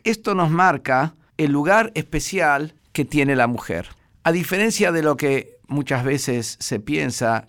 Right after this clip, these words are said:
que en el ámbito religioso la mujer está relegada,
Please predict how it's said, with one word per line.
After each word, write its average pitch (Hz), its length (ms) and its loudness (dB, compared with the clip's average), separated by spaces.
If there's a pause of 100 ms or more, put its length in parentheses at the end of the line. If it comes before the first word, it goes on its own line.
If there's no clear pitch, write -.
que - 80 -6
en 110 80 -4
el 110 140 -4
ámbito 123 480 -2
religioso 117 960 -4
la 110 180 -4
mujer 127 460 -6
está 123 300 -2
relegada, 117 640 -2